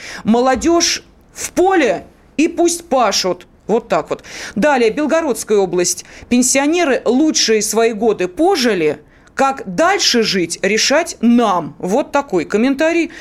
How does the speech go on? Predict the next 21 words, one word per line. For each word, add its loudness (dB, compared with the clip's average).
А, 2
ну 2
и 0
вот -2
ещё 0
предложение 0
из -2
Смоленской 0
области -2
от -2
Николая. 0
"Давайте 0
миллионерам 2
запретим, -2
э, 2
голосовать. 0
Они 2
явно 0
не 0
за 0
народ". -2